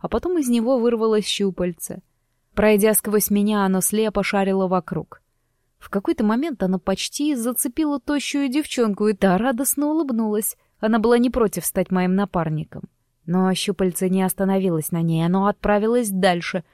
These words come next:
прямиком в зал. Стало тихо, словно из мира разом исчезли все звуки.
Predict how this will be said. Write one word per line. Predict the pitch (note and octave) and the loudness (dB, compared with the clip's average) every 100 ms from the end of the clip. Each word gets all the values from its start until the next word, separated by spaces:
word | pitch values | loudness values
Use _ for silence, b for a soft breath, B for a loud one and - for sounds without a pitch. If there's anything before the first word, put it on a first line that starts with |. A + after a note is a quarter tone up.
| _ | _
прямиком | - F3 E3+ - F#3+ A#3+ - _ | -4 0 0 0 -2 -2 -8 _
в | E3+ | -4
зал. | D3+ - - _ _ _ _ | -2 -4 -8 _ _ _ _
Стало | - - F#3 A#3 | -8 -2 0 0
тихо, | - F3 D#3+ - - B B B | -2 -4 -6 -10 -14 B B B
словно | - A3 G#3+ | 0 4 6
из | A3+ G3 | 6 6
мира | G#3+ G#3+ A3 | 4 6 6
разом | A3 A3 G#3+ A3 | 6 4 4 2
исчезли | G3+ A#3 G#3+ A3 | 2 0 0 -2
все | - A3+ | 0 -2
звуки. | G3+ G3 F#3 E3 D#3+ | 0 2 0 0 -10